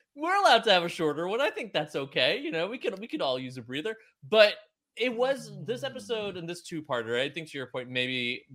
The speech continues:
we could have broke format for it. But that's, I think, ultimately fine. It is, I think, in the long run, gonna have a payoff. Certainly by the end of this episode, um, I think the reason will become clear. But in future episodes,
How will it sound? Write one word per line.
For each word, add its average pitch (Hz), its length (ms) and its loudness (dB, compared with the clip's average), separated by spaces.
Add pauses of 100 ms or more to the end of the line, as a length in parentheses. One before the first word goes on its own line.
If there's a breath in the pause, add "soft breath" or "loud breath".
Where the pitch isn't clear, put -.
(220)
we 123 160 -6 (100)
could 139 140 -6
have 110 140 -12
broke 120 260 -2
format 110 440 -6
for 110 260 -4
it. 110 120 -4 (300)
But 208 120 2
that's, 202 420 4
I 160 80 4
think, 160 220 -2
ultimately 131 460 -6
fine. 113 440 -2
It 160 200 -8
is, 202 260 -2
I 170 100 4
think, 160 220 -6
in 143 80 -2
the 127 80 -4
long 117 400 -2
run, 127 280 -8
gonna 113 260 -2
have 104 360 2
a 113 140 2
payoff. 113 480 0
Certainly 120 580 -8 (240)
by 113 120 6
the 110 180 -4
end 117 200 4
of 123 80 -2
this 117 160 -4
episode, 117 680 0 (100)
um, 107 520 -4
I 110 140 -4
think 107 220 -8
the 110 80 -4
reason 107 400 -6
will 101 120 -4
become 98 280 -12 (100)
clear. 180 280 4
But 151 120 2
in 151 140 4
future 165 280 -2
episodes, 117 520 0